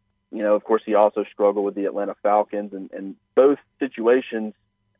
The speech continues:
can be justified. Now, I'm not trying to make excuses for anybody, but I try to look at, you know, I think that Saban made him the guy, A, to kind of, uh, you know, continue with this, uh, comfort level, getting him back, and he has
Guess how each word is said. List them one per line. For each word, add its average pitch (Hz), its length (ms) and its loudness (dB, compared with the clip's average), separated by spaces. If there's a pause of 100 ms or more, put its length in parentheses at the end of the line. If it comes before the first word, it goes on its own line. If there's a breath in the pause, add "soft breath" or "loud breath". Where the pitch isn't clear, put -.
(380)
can 120 140 -8
be 110 140 -6
justified. 98 720 -2
Now, 104 180 0
I'm 120 100 0
not 113 200 -2
trying 110 140 -10
to 101 40 -10
make 104 180 -8
excuses 151 540 -18
for 107 160 -2
anybody, 95 500 -4 (460)
but 110 240 2
I 123 120 2
try 131 180 -6
to 113 80 -6
look 113 260 -10
at, 107 300 -8 (360)
you 107 100 -18
know, 92 240 -12
I 117 100 -6
think 123 280 -12
that 104 120 -14 (100)
Saban 110 480 -12
made 107 360 -8
him 110 200 -10
the 90 100 -14
guy, 113 480 -2
A, 123 300 -6
to - 140 -20
kind 107 220 -10
of, 98 160 -6 (460)
uh, 90 320 -6 (260)
you 107 60 -18
know, 104 120 -16
continue 113 720 -8
with 104 220 -6
this, 104 160 -4 (200)
uh, 98 160 0
comfort 104 420 -8
level, 104 320 0
getting 107 380 -12 (140)
him 107 200 -6
back, 101 360 0
and 98 160 -16 (480)
he 110 120 -8
has 107 220 -2